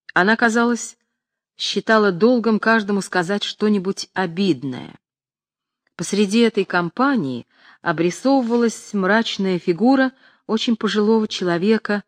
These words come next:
одетого бедно и небрежно. На его желтом лице было разлито какое-то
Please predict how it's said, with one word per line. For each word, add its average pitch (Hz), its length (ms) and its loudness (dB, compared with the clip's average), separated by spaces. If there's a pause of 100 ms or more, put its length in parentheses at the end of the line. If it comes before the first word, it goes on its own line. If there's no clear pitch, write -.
(460)
одетого 180 540 0
бедно 185 340 0
и 190 100 0
небрежно. 147 760 -4 (1160)
На 180 80 0
его 226 240 8
желтом 240 400 4
лице 233 420 0
было 233 220 2
разлито 202 460 0
какое-то 190 640 0